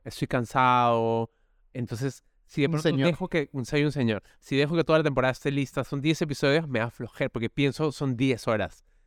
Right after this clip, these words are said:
Speaker 1: ¿mañas? Mientras que el, el ordenarme y decir, "Ya, todos los domingos voy a ver esto", sí me da cierto orden y me da cierta, cierta paz. Y por otro lado, sí me pasa de que yo leo muchas páginas de cine, de co-, de crítica, de,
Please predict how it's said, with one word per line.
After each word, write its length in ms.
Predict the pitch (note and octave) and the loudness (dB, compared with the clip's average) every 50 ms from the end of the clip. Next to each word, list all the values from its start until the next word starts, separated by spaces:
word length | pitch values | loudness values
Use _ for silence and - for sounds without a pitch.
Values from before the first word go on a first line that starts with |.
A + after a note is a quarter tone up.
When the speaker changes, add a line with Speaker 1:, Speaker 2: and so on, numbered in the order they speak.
| _ _ _ _ - | _ _ _ _ -4
Speaker 1:
¿mañas? 380 | B2+ A#2+ A#2+ B2+ F3 B3 - _ _ _ _ _ _ _ | -2 0 2 2 2 0 0 _ _ _ _ _ _ _
Mientras 340 | - D3 C#3+ C3 D3 C#3 C#3 | -2 -2 0 0 -2 -4 -2
que 260 | - D#3 C#3+ C3+ - _ | -2 -2 -2 -2 -2 _
el, 240 | C3+ C#3 C#3 C3 - - | -2 -2 -2 -2 -4 -6
el 220 | C#3 C#3 C3+ C3+ | -4 -2 2 2
ordenarme 480 | C3+ C3+ C#3+ C3+ C#3+ D3+ D#3 F3 F#3 F3 | 2 2 2 2 2 2 2 2 0 0
y 20 | |
decir, 200 | D3 - F3 D#3 | -2 -2 -2 0
"Ya, 160 | D3 C#3 A#2+ | 0 0 0
todos 180 | - - D#3+ E3 | 2 2 2 2
los 100 | E3+ D3+ | 2 2
domingos 360 | D3+ C#3 C3+ C#3+ D3 D3+ C3+ | 0 0 0 0 0 -2 -2
voy 140 | C3+ D3 C3+ | 0 0 2
a 60 | C3 | 2
ver 140 | C3 C3 B2 | 2 2 0
esto", 380 | B2 A#2+ - - - D3+ B2+ - | 0 -2 -4 -4 -4 -4 -4 -4
sí 240 | - - - F#3+ F3 | -8 -6 -4 -2 0
me 80 | E3 D#3+ | 0 0
da 140 | D#3 D3+ | 0 -2
cierto 380 | C3+ - E3 D3 D3+ - D3 C3+ | -2 -2 -2 -2 0 2 2 4
orden 260 | C3 C3 C#3 D3 C#3+ | 4 4 2 2 0
y 60 | C#3 | 2
me 100 | B2 A#2 | 2 2
da 80 | A#2 A#2 | 0 0
cierta, 300 | - - C3 A#2+ - B2 A#2 - | 0 -2 -4 -4 -4 -6 -6 -4
cierta 300 | - C3 B2 B2 B2 A2 | -4 -4 -2 -2 -4 -2
paz. 340 | - A2+ A#2+ F#3 - - - _ _ _ _ _ _ _ _ | 0 0 0 0 -2 -8 -20 _ _ _ _ _ _ _ _
Y 120 | F3+ D#3 | -8 -4
por 180 | A#2 D3+ E3 E3+ | 0 2 2 2
otro 200 | F#3 - G3 F#3+ | 2 2 0 2
lado, 400 | F#3 F#3 F3+ F3+ F#3+ G3+ F#3 - - | 4 4 4 4 4 2 0 -2 -8
sí 260 | - - - F#3+ G3 | -10 -4 -2 -2 0
me 120 | G3 F3+ | 0 0
pasa 360 | E3 F3+ E3 D#3 - - F3+ | 2 2 2 2 2 0 0
de 140 | F3+ E3+ C#3+ | 0 0 -2
que 260 | - - B2 A2+ G#2+ - - _ _ _ _ _ _ _ _ | -2 -2 -2 -2 -2 -6 -10 _ _ _ _ _ _ _ _
yo 240 | C#3 A2+ D3 D#3 D#3 | -6 0 2 4 4
leo 200 | D#3+ E3+ E3+ E3 | 6 6 4 4
muchas 280 | D#3+ D#3+ D#3 - E3+ - | 2 0 -4 -6 -8 -2
páginas 440 | - D#3+ C#3+ - - D#3 D3 D3 C#3+ | -2 -2 0 0 0 0 0 0 0
de 100 | C3+ A2+ | -4 -4
cine, 380 | - - D#3+ D3+ C#3+ C3 B2+ | -2 -2 0 2 2 2 2
de 160 | B2+ B2 A#2 | 2 2 0
co-, 140 | - C3+ B2+ | -2 -4 -4
de 120 | A2 A2+ - | -4 -4 -2
crítica, 720 | - C#3 C3+ A#2 - C3 A#2 - C3 A#2+ A#2+ A#2 A#2 A#2 | -2 -2 -2 0 -2 -4 -2 0 0 2 4 2 2 2
de, 340 | A2+ A2 G#2 G#2 G#2 G#2+ | 0 0 -2 -4 -6 -8